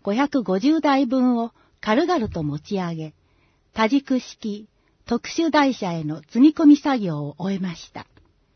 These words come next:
秋元健二。写真は夜空をバックにライトアップされたクレーンが橋桁を吊り上げているところです。三枚目。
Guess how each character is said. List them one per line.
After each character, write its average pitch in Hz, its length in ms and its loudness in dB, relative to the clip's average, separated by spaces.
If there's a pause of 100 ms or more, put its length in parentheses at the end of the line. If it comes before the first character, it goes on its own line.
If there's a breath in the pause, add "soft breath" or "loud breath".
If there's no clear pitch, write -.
(540)
秋 269 300 0
元 226 300 2
健 208 360 -4
二。 - 180 -20 (1400)
写 240 180 -6
真 262 320 2
は 226 200 -2 (400)
夜 302 160 2
空 233 320 0
を 175 60 -2
バ 220 140 0
ッ 226 60 -14 (100)
ク 170 140 -8
に 151 180 -6 (480)
ラ 254 160 4
イ 311 100 0
ト 311 160 2
ア 302 40 2
ッ 302 40 -4
プ - 160 -10
さ 190 160 -8
れ 208 120 -4
た 208 160 -6
ク - 180 -8
レ 240 160 -2
ー 196 100 -4
ン 156 80 -4
が 147 180 -10 (460)
橋 247 220 0
桁 269 400 2
を 185 80 -2
吊 - 240 -2
り 339 160 4
上 330 80 2
げ 269 120 4
て 165 140 -8
い 156 140 -4
る 170 100 -8
と 175 140 -6
こ 185 140 -6
ろ 147 120 -10
で 147 160 -14
す。 - 180 -20 (2000)
三 285 340 4
枚 254 260 2
目。 208 240 -4